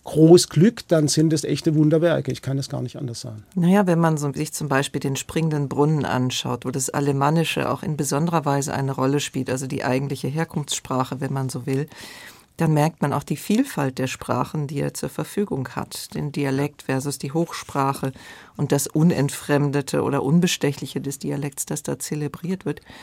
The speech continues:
Speaker 2: Das ist hochinteressant und gerade der Reichtum der Sprache ist es vielleicht, was das Werk auch auszeichnet.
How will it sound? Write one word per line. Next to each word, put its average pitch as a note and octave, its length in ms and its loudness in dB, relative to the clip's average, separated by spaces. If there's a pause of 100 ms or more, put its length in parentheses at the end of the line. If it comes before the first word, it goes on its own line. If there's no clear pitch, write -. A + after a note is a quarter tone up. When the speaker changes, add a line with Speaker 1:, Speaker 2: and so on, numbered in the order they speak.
(460)
Speaker 2:
Das F#3 180 0
ist G3+ 260 -2
hochinteressant G3+ 800 0
und A#3 140 -2
gerade B3+ 420 -4
der E3 220 -2
Reichtum D#3+ 520 -2
der D#3 120 0
Sprache - 440 -6
ist - 120 -8
es F#3 100 -4
vielleicht, C#3+ 480 -8
was - 140 -8
das D3+ 200 -8
Werk D3 240 -6
auch - 120 -12
auszeichnet. - 480 -10